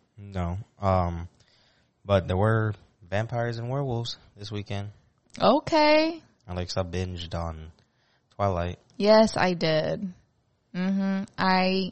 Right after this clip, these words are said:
Speaker 2: I am into, I don't know if I would say love, but I have a strong, um,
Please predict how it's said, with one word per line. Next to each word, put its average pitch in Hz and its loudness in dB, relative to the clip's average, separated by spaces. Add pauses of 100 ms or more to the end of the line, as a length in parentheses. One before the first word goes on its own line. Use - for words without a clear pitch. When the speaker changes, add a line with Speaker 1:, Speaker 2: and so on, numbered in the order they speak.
Speaker 2:
I 185 0
am 185 -2
into, 180 -4
I 202 4
don't 214 4
know 226 2
if 214 -4
I 202 6
would 190 2
say 175 2
love, 165 0 (360)
but - -8
I 180 0
have 185 -2
a 175 0
strong, 165 -2 (840)
um, 170 -8